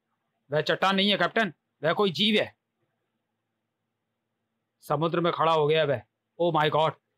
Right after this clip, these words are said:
ये तो हमारी पनडुब्बी शार्क की ओर बढ़ रहा है। करीब करीब सौ फुट ऊंचा होगा ये। उसे वही रोकना होगा जैकी, उसे टारगेट पर लो, टारपीडो चलाओ।" टारपीडो मतलब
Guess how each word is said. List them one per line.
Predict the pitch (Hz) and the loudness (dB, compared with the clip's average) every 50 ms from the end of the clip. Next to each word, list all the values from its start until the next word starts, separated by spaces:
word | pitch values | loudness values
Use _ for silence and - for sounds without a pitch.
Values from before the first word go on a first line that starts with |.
| _ _ _ 135 | _ _ _ -6
ये | 160 | -2
तो | 151 190 | -2 -2
हमारी | 156 123 143 147 156 170 175 | -2 0 0 0 0 0 0
पनडुब्बी | 151 156 147 147 160 151 175 | 0 -2 -4 -4 -4 -4 -4
शार्क | 170 - 147 156 170 - | -2 0 0 -2 -2 -2
की | 190 | -4
ओर | 185 180 | -4 -2
बढ़ | 139 160 175 196 | 0 0 0 0
रहा | 190 170 | 0 0
है। | 143 113 - _ _ _ _ _ _ _ _ _ _ _ _ _ | -2 -2 -6 _ _ _ _ _ _ _ _ _ _ _ _ _
करीब | - 147 160 175 156 - - | -4 -2 -2 -2 -4 -4 -4
करीब | 156 160 175 165 | -2 -2 -2 -4
सौ | - - 156 156 | -2 -2 -2 -2
फुट | 156 - 175 151 | 0 -2 -6 -8
ऊंचा | 151 151 - 180 | -6 -4 -2 0
होगा | 165 160 160 170 | 0 2 2 2
ये। | 165 156 151 123 - _ _ _ _ _ _ _ _ _ _ _ _ _ _ _ _ _ _ _ _ _ _ _ | 2 0 -2 -4 -4 _ _ _ _ _ _ _ _ _ _ _ _ _ _ _ _ _ _ _ _ _ _ _
उसे | 156 147 - 175 | -8 -2 -2 0
वही | 147 151 160 170 | 0 2 0 2
रोकना | 165 165 156 139 143 165 | 2 0 0 0 0 0
होगा | 160 156 160 | 0 0 0
जैकी, | 147 151 147 135 170 160 - _ _ _ _ | 0 0 -2 -2 -4 -6 -6 _ _ _ _
उसे | 151 143 175 170 | -6 -2 -2 0
टारगेट | 156 165 170 170 160 180 170 - | 0 0 0 2 0 -2 -2 -2
पर | 170 147 | -4 -4
लो, | 139 123 - _ _ _ - | -4 -6 -8 _ _ _ -2
टारपीडो | 175 180 - 175 180 170 180 | -2 0 0 0 -2 -2 -2
चलाओ।" | 170 175 160 147 127 - _ _ _ _ _ _ _ _ - | 0 0 0 0 0 -2 _ _ _ _ _ _ _ _ -2
टारपीडो | 175 175 180 180 - 208 202 220 214 | 0 0 0 0 -2 0 0 0 0
मतलब | 196 190 160 175 175 175 151 | 0 -2 -2 -2 -2 -2 -2